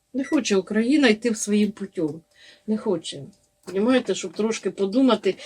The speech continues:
і дійсно подумати, як вигодно Україні, українцям. Тобто немає цього, немає. От є жирні отакі дяді, тьоті, які управляють, повністю управляють.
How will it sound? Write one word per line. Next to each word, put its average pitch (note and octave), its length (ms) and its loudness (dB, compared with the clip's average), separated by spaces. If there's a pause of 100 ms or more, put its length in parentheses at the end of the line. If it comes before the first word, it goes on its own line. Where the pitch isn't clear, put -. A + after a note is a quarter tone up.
(180)
і G#3 80 2
дійсно A3 400 4
подумати, A3 600 4
як G#3+ 280 6
вигодно G3+ 420 4
Україні, G#3 640 6
українцям. G#3+ 840 2 (280)
Тобто - 760 4 (300)
немає G#3+ 500 6
цього, E3 400 -6
немає. F3+ 500 -2 (320)
От G3+ 180 -4
є A3+ 200 8 (380)
жирні F#3 520 4
отакі E3 580 0 (440)
дяді, G#3 440 6
тьоті, D4 480 2
які G#3 500 0
управляють, F#3+ 920 0
повністю F#3 500 -2
управляють. D#3+ 640 -8